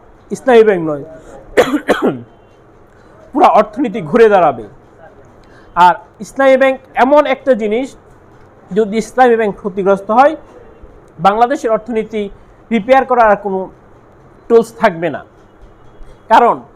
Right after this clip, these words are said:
প্রত্যক্ষ বা পরোক্ষভাবে এদেশের আট কোটি মানুষ ইসলামী ব্যাংকের সাথে জড়িত রয়েছে। আমরা প্রায় দেড় কোটি গ্রাহককে, এই ব্যাংক হচ্ছে দেড় কোটি গ্রাহক থেকে, <clears throat> গ্রাহকের আমানতের ব্যাংক,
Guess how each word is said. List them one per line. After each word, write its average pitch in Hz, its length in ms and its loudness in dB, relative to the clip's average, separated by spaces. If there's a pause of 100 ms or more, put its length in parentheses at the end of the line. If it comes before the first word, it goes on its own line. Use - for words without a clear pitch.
(280)
প্রত্যক্ষ 254 500 -2
বা 277 220 4
পরোক্ষভাবে 214 840 0 (760)
এদেশের 202 440 0
আট 208 200 2 (120)
কোটি 226 180 -8
মানুষ 202 380 0 (460)
ইসলামী 214 320 0
ব্যাংকের 202 260 -4
সাথে 180 160 -8
জড়িত 180 280 -2
রয়েছে। 143 440 -4 (1200)
আমরা 208 300 2
প্রায় 226 240 0
দেড় 208 280 2
কোটি 254 260 -12
গ্রাহককে, 208 640 -2 (1600)
এই 202 180 4
ব্যাংক 196 320 -2
হচ্ছে 240 180 -8
দেড় 202 200 0
কোটি 202 180 -6
গ্রাহক 190 400 -2
থেকে, 196 320 -4
<clears throat> 214 120 0
গ্রাহকের 196 340 2
আমানতের 180 480 -4
ব্যাংক, 123 240 -10